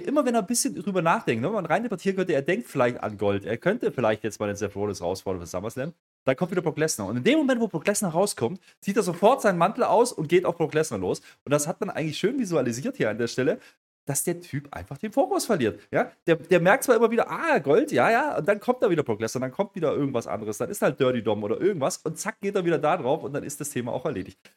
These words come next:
Und das fand ich schon ganz lustig und es ist halt schon, du hast gesagt, wuchtvoller Auftakt, ja. Also ich meine, sind wir mal ehrlich, das sind die drei Top-Names, die wir gerade haben, ähm, bei, bei Raw, ja? Vielleicht sogar übergreifend.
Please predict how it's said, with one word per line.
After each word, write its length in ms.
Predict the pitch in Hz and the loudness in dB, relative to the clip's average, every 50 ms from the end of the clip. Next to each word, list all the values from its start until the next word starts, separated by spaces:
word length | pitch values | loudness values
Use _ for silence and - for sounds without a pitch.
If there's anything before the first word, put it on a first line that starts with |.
| _ - - | _ -18 -6
Und 120 | 123 135 | 0 0
das 140 | 170 196 - | 0 0 2
fand 160 | 226 202 - | -2 -2 -2
ich 200 | - - - 143 | -4 -8 -6 -4
schon 140 | - 170 175 | -4 -4 -4
ganz 160 | 170 - - | -4 -4 -4
lustig 320 | 165 - - 269 220 - | -4 -6 -6 -6 -8 -8
und 180 | - 147 - 170 - | -8 -10 -10 -10 -10
es 100 | - - | -10 -8
ist 200 | - 143 - - | -6 -6 -6 -4
halt 120 | 127 113 - | -4 -6 -4
schon, 280 | - 131 165 160 - _ _ _ | -4 -6 -6 -6 -10 _ _ _
du 80 | - 123 | -10 -10
hast 100 | 120 - | -8 -6
gesagt, 260 | - 120 110 110 - | -4 -4 -4 -4 -4
wuchtvoller 360 | 135 139 143 - - 117 107 | -6 -8 -8 -6 -4 -2 0
Auftakt, 400 | 87 113 156 - - 113 98 - | 0 0 -2 -2 -6 -8 -8 -6
ja. 280 | 90 90 135 135 - _ _ _ _ - - - | -6 -6 -4 -6 -8 _ _ _ _ -14 -8 -6
Also 160 | 117 123 123 | -4 -4 -4
ich 100 | - 117 | -4 -4
meine, 220 | 117 120 127 95 - - | -6 -6 -8 -8 -12 -14
sind 160 | 104 113 123 | -12 -10 -8
wir 60 | 123 | -4
mal 60 | 98 90 | -4 -2
ehrlich, 340 | 104 185 196 139 - - - - - - _ | -2 -2 -4 -6 -8 -10 -18 -20 -20 -16 _
das 160 | - 110 - - | -10 -10 -10 -8
sind 220 | 139 135 139 _ | -10 -10 -10 _
die 80 | - 123 | -14 -12
drei 240 | - - 110 101 107 | -8 -4 -2 -2 -2
Top-Names, 540 | - - 160 - - 135 127 139 139 143 - | -2 -6 -8 -8 -6 -6 -6 -6 -6 -8 -8
die 120 | - - | -8 -8
wir 80 | 135 123 | -6 -6
gerade 300 | 127 110 110 113 101 101 | -4 -2 -2 -2 -2 -4
haben, 300 | 120 196 208 143 87 - | -4 -6 -8 -8 -8 -8
ähm, 220 | - 104 101 98 92 | -8 -8 -6 -6 -4
bei, 240 | 95 95 92 90 - | -2 -2 -2 -2 -4
bei 160 | - - 87 | -8 -8 -4
Raw, 380 | 87 95 110 131 107 - - _ - | -2 0 0 0 0 -2 -6 _ -8
ja? 140 | 92 104 120 - - _ | -6 -6 -6 -8 -10 _
Vielleicht 240 | - 98 95 101 - | -6 -6 -6 -6 -6
sogar 300 | - 101 104 104 101 101 - | -6 -6 -4 -4 -6 -6 -8
übergreifend. 580 | 120 127 123 104 - 82 80 80 - 82 - | -6 -6 -6 -4 -4 -4 -6 -6 -8 -12 -20